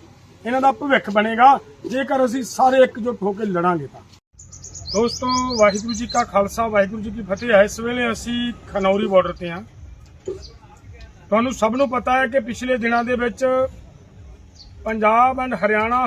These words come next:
ਹਾਈ ਕੋਰਟ ਨੇ ਹਰਿਆਣਾ ਗੌਰਮੈਂਟ ਨੂੰ ਕਿਹਾ ਹੈ ਕਿ ਬਾਰਡਰ ਖੋਲ੍ਹੋ।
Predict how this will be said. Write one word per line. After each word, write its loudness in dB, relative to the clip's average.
ਹਾਈ 0
ਕੋਰਟ -8
ਨੇ 0
ਹਰਿਆਣਾ 4
ਗੌਰਮੈਂਟ 0
ਨੂੰ -6
ਕਿਹਾ 2
ਹੈ 2
ਕਿ 2
ਬਾਰਡਰ -2
ਖੋਲ੍ਹੋ। -8